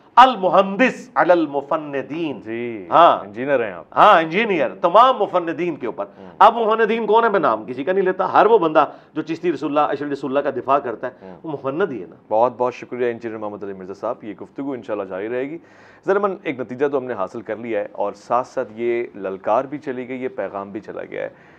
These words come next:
Speaker 2: जो मशाइख हैं, जो अकाबिर हैं, जो सरबराह हैं, जो अपने अपने मसालिक में एक चेहरा रखते हैं, वो आइए, बैठ जाइए और गुफ्तगू में सवालात का जवाब दीजिए।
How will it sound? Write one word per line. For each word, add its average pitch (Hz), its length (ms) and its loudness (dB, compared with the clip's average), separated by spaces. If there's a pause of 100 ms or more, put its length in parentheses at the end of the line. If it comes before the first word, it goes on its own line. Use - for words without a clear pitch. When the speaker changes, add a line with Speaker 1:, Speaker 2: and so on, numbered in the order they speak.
(220)
Speaker 2:
जो 101 120 -10
मशाइख 95 480 -4
हैं, 107 280 -10
जो 107 100 -10
अकाबिर 92 480 -6
हैं, 107 240 -12
जो 101 80 -10
सरबराह 90 520 -6
हैं, 113 280 -10 (320)
जो 123 100 -6
अपने 143 320 -6
अपने 139 200 -10
मसालिक 107 520 -8
में 113 200 -10
एक 113 400 -10
चेहरा 107 240 -4
रखते 117 320 -8
हैं, 120 180 -12 (340)
वो 92 80 -6
आइए, 104 380 -6
बैठ 104 300 -6
जाइए 143 400 -4
और 107 420 -4 (220)
गुफ्तगू 120 320 -10
में 117 100 -8
सवालात 87 400 -6
का 107 100 -10
जवाब 85 340 -10
दीजिए। 120 320 -12